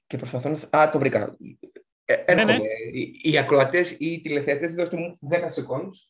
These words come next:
Speaker 2: Γι' αυτό και το κάνουμε, όσοι βλέπετε τώρα, αποφασίσου-, αποφάσισε σε μία φάση της ζωής μου να το κάνω στο YouTube.
Speaker 1: Μπράβο. Αυτό είναι το δεύτερο πιο αγαπημένο μου βιβλίο για το A I και απλά το, το ψάχα, το ήξερα ότι είναι κάπου εδώ. Είναι, λέγεται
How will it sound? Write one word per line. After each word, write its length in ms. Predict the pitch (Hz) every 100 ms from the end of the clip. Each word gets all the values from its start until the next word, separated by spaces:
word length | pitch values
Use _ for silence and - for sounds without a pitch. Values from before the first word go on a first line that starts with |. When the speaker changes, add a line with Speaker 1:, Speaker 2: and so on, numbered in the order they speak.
| _ -
Speaker 2:
Γι' 160 | 123
αυτό 200 | 139 -
και 120 | 170
το 120 | 170 -
κάνουμε, 560 | 175 175 180 180 175
όσοι 220 | 180 -
βλέπετε 360 | 151 170 170 156
τώρα, 200 | 165 165
αποφασίσου-, 680 | 160 156 - 170 - 170 156
αποφάσισε 380 | 143 165 151 -
σε 100 | 151
μία 200 | 165 156
φάση 220 | 160 -
της 80 | 139
ζωής 120 | 160
μου 40 | 170
να 60 |
το 100 | -
κάνω 140 | 180 180
στο 120 | 180
YouTube. 460 | 170 170 - 156 113 - _ _ _ _ _
Speaker 1:
Μπράβο. 260 | 135 110 -
Αυτό 280 | 123 - 180
είναι 120 | 180
το 80 | 165
δεύτερο 360 | 156 139 113
πιο 140 | 110 110
αγαπημένο 260 | 107 110 107
μου 60 |
βιβλίο 280 | 104 107 104
για 100 | 104
το 100 | 104
A 280 | 104 101 101
I 40 | 113
και 80 | 123
απλά 200 | 135 131
το, 200 | 135 127
το 100 | 131
ψάχα, 200 | 139 127
το 120 | 131
ήξερα 340 | 135 139 147
ότι 60 | 127
είναι 80 | 117
κάπου 180 | 110 107
εδώ. 280 | 101 110 -
Είναι, 160 | 131 135
λέγεται 220 | 139